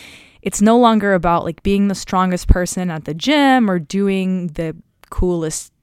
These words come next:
things at the gym or being the leanest or the most muscular. It's about building a body that I know can support me while I'm doing all of the fun shit I wanna do outside the gym. So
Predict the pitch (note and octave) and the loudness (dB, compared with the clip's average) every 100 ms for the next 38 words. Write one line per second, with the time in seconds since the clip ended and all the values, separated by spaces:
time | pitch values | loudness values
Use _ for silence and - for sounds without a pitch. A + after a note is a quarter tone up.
0 | _ _ D#3+ D#3 D3+ - A3 A3 G#3+ E3+ | _ _ -8 -8 -6 0 0 0 -6 -2
1 | G3+ G3+ G3 G3 F3 F3 E3 E3+ E3+ D#3+ | -2 0 0 -2 0 -2 -2 -4 -6 -6
2 | E3 D#3+ E3 G#3+ A#3 A3 G#3 - D#3+ D3 | -6 -6 2 4 6 4 0 -4 -10 -10
3 | - - G#3+ - - G#3+ G#3 G3+ - - | -14 -2 -2 -2 -2 0 2 0 -6 -20
4 | - - - G#3 G3+ F#3+ F3 - G3 B3 | -20 -20 -12 -8 -2 0 2 2 2 2
5 | A#3+ F3+ D#3+ E3+ F3+ E3+ - E3+ E3 E3 | 0 -2 -2 -2 -2 -4 -6 -6 -4 -4
6 | D#3+ D#3+ G#3+ C4+ - F#3 - D#3+ - F3+ | -2 0 0 0 -2 -4 -6 -8 -4 -4
7 | A#3+ C4+ F#3 F#3 E3+ D#3+ E3+ E3+ - E3+ | -2 -2 -4 -4 -6 -4 -6 -6 -4 -4
8 | E3+ E3 - D#3 E3 - D3+ D3+ D3 C#3+ | -4 -8 -10 -8 -8 -8 -8 -6 -6 -8
9 | C3+ D2+ D2+ - - - D#2 - - - | -8 -8 -8 -10 -10 -10 -10 -10 -12 -14
10 | _ _ _ _ _ _ - - - - | _ _ _ _ _ _ -20 -18 -20 -20
11 | - _ - C4+ C4 C4 | -20 _ -2 2 2 0